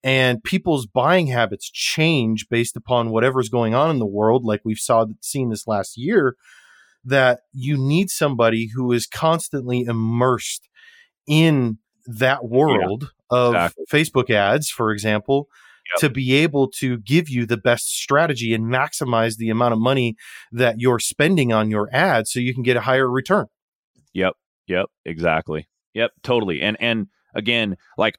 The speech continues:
Speaker 2: I don't even have a course that I'm selling. You know what I mean? I've been doing this for a long time,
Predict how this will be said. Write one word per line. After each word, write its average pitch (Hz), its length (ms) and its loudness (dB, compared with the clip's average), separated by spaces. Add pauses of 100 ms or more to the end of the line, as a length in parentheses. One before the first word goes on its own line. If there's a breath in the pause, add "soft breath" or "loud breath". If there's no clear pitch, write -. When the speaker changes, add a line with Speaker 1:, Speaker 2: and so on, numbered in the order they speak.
Speaker 2:
I 143 200 0
don't 151 140 -4
even 107 180 -2
have 98 200 -2
a 85 40 -4
course - 600 -6
that 104 120 0
I'm 101 160 -2
selling. 82 460 -8 (140)
You 104 100 -4
know 104 60 0
what 98 40 0
I 101 40 -2
mean? 107 160 0
I've 110 100 0
been 117 100 -6
doing 110 200 -2
this 110 120 -2
for 101 140 -4
a 90 60 0
long 104 280 0
time, 98 460 0